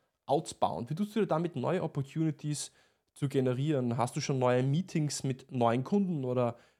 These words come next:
für neue Opportunities in neuen Abteilungen gehabt? Hast du vielleicht ein Meeting, fünf Meetings oder vielleicht zehn Meetings gehabt?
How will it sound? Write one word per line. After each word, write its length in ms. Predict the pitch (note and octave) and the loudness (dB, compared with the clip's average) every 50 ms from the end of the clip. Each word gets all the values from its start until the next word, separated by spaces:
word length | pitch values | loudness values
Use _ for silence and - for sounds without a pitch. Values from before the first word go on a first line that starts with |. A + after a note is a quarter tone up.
| _ _ _ _ | _ _ _ _
für 100 | - B2+ | -4 -2
neue 200 | A#2+ A#2 A#2 - | 0 2 2 2
Opportunities 600 | - - C3+ - - D#3+ D#3+ D#3+ C#3+ D3+ C3+ - | 2 0 -2 0 2 2 2 2 2 0 -2 -2
in 120 | C#3+ C3+ | 0 2
neuen 180 | A#2+ A#2+ B2+ C3 | 4 4 4 2
Abteilungen 480 | C3 - - C#3 D#3+ F#3+ D#3 D3+ C#3 | 0 -2 -2 -2 -2 0 0 0 0
gehabt? 320 | B2 B2 D3 G#3+ - - - | 0 0 0 0 -2 -4 -6
Hast 160 | C3 - - | -6 -4 -6
du 40 | C3 | -8
vielleicht 300 | - - - A#2+ - - | -8 -8 -8 -10 -8 -8
ein 200 | G2+ C3 D3+ E3+ | -4 -2 0 0
Meeting, 360 | E3+ D#3+ E3 - D#3 D3+ C#3+ | 0 0 0 0 0 -2 -2
fünf 320 | - - - F3+ G3 F#3 - | -4 -6 -4 -2 -2 0 0
Meetings 500 | F3 E3 - - D3+ D3+ - - - - _ _ _ _ _ _ - | -2 0 0 0 0 0 -2 -6 -10 -16 _ _ _ _ _ _ 0
oder 140 | D#3 E3 | 2 4
vielleicht 200 | C#3+ E3+ D#3+ - | 4 4 4 2
zehn 180 | - - G3+ A3 | 2 2 2 4
Meetings 320 | A3 G3+ - C#3 C3 - - | 4 2 2 0 -2 -2 -4
gehabt? 400 | - A2 G2+ - - - - | -4 -6 -6 -6 -10 -16 -20